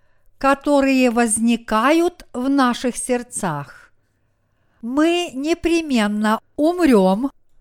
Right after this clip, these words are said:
если будем следовать своим плотским вожделениям. Хотя в течение краткого времени мы и можем следовать вожделениям своей плоти,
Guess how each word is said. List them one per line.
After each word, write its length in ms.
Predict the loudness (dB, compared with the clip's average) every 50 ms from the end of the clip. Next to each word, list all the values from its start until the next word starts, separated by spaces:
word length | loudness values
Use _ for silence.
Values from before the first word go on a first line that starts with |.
| -20 _ _ _ -18 -10
если 880 | -8 -6 -4 -2 2 2 2 2 0 -4 -4 -2 0 2 2 2 2 2
будем 560 | 0 -2 -4 -2 -2 0 2 0 0 0 0
следовать 1000 | -6 -8 -6 -6 -4 -2 2 2 2 2 2 0 0 0 0 -2 -2 -6 -12 -20 -20 _ _ _ _ _
своим 920 | -20 -16 -12 -8 0 2 4 4 4 4 2 2 0 0 -2 -4 -8 -14 -16 _ _ _
плотским 840 | -6 -2 2 4 4 4 4 4 2 -4 -10 -4 -2 -2 -2 -2 0
вожделениям. 1120 | 0 0 0 0 -4 -2 0 0 2 2 0 0 -2 -4 -6 -6 -6 -6 -6 -8 -10 -12 -16 _ _ _ _ _ _ _ _ _ _ _ _ _ _ _ _ _ _ _ _ _ _
Хотя 420 | -4 0 0 0 2 4 2 2
в 60 | 2
течение 720 | 0 -4 -4 -2 -2 -2 0 0 0 0 -2 -2 0 0 -2
краткого 680 | -2 -2 0 0 0 0 -2 -4 0 0 2 4 4 2
времени 680 | 2 0 0 0 -2 -2 -2 -2 -4 -2 -2 -2 -2
мы 220 | 0 0 0 0 -2
и 260 | -2 -4 -4 -4 -4
можем 580 | -2 0 0 0 0 0 0 -2 -2 -2 -4 -10 -10 _ _ _ _ _
следовать 960 | -20 -12 -8 -4 0 2 2 2 2 2 2 2 4 2 2 0 -6 -18 -18 -14
вожделениям 1040 | -6 -2 0 0 0 0 -2 -2 -2 0 2 2 2 2 0 0 -2 -2 -2 -4 -6
своей 520 | -8 -8 -4 -2 0 0 0 0 -2 -2 -4
плоти, 680 | -6 -4 0 2 2 2 0 0 -4 -4 -4 -4 -4